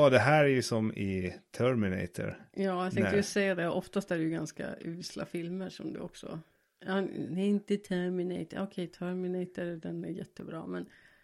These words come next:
Speaker 2: två. Eller vilken är det som är så himla bra nu? Terminator två är det, va?
Speaker 1: Terminator två
Speaker 2: Just
Speaker 1: är
Speaker 2: det.
Speaker 1: den bästa actionfilm som någonsin gjorts och ingen kommer antagligen någonsin att överträffa den.
Speaker 2: Mm, just det.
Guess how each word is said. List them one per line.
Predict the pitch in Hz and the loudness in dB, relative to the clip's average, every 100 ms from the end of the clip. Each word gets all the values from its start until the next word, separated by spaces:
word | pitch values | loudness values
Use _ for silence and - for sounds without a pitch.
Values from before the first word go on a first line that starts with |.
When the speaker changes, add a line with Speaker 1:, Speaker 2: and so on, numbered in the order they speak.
| _ _ _ - | _ _ _ -6
Speaker 2:
två. | 175 165 - - | -4 -4 -6 2
Eller | 196 | 4
vilken | 208 202 | 4 6
är | 190 | 6
det | 175 | 4
som | - | 0
är | 165 | -6
så | - | -2
himla | 165 151 | -2 0
bra | 170 - - | -2 -2 -4
nu? | - - - | -10 -14 -4
Terminator | 196 190 185 180 - | 2 4 4 0 -2
två | - 202 170 - 156 _ - | -6 0 2 2 -4 _ -8
är | - | -6
det, | - | 0
va? | 104 | 4
Speaker 1:
Terminator | 113 117 120 120 - 120 | 4 4 2 2 0 -6
två | - - - - 190 | -6 -6 -4 -4 -6
Speaker 2:
Just | - | -6
Speaker 1:
är | 113 | -4
Speaker 2:
det. | 104 | -4
Speaker 1:
den | 98 | -2
bästa | 95 107 - 120 117 113 _ - | -2 -2 -2 0 0 0 _ -6
actionfilm | 110 - 101 92 - 90 - - - | -6 -4 -6 -6 -4 -4 -4 -10 -14
som | - 85 95 | -10 -6 -4
någonsin | 98 95 101 101 107 | -4 -2 -2 -2 -2
gjorts | 104 87 - - | -2 -2 -6 -8
och | - - | -6 -4
ingen | 101 95 98 101 - | 0 0 0 -2 -4
kommer | - 104 95 | -6 -4 -2
antagligen | 95 - 87 101 92 | -2 -2 -4 -4 -6
någonsin | - 90 90 90 - 98 101 - | -6 -6 -6 -6 -6 -6 -6 -6
att | 104 | -6
överträffa | 107 104 98 - - - | -2 -2 -4 -8 -10 -10
den. | - - - _ _ _ 196 | -12 -14 -18 _ _ _ -8
Speaker 2:
Mm, | 180 | -6
just | - | -8
det. | - | -14